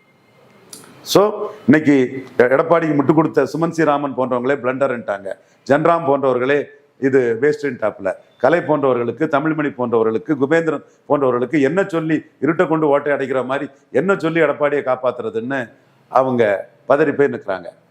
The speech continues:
So, இது வந்து எடப்பாடி பழனிசாமி இதுல டெபாசிட் இழந்து பொதுச் செயலாளருக்கு எதிராக ஒரு போர், அஹ்,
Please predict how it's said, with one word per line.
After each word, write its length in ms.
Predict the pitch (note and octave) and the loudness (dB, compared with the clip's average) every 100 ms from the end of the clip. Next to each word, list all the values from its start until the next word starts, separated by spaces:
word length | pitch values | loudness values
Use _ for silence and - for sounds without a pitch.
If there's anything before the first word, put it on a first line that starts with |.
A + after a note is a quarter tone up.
| _ _ _ | _ _ _
So, 140 | - F3 A#3 - - _ | 0 2 2 -2 -16 _
இது 220 | C3+ D#3+ F#3 | 2 4 2
வந்து 280 | E3+ F3 A#3 - _ _ | 0 -4 -6 -6 _ _
எடப்பாடி 360 | C3+ E3 G3 F#3 | 0 2 0 0
பழனிசாமி 520 | D#3+ D#3+ C#3 D3 E3 E3 | -4 -4 0 -2 0 -2
இதுல 140 | D#3 | 0
டெபாசிட் 520 | C3+ - F3 D#3+ D3+ | -2 0 -2 -2 -2
இழந்து 300 | D3+ D3 C#3+ B2+ G#2 - _ - | -2 0 0 0 -2 -18 _ 0
பொதுச் 280 | E3 D#3 | 0 4
செயலாளருக்கு 420 | E3 D3 C#3+ C#3 B2 | 2 2 0 -6 -4
எதிராக 200 | C3 B2 | -2 -2
ஒரு 120 | A#2 | -4
போர், 280 | B2+ C3+ B2+ - _ _ - | -2 -2 -2 -12 _ _ 0
அஹ், 420 | A2+ A2 A2+ | 2 2 -2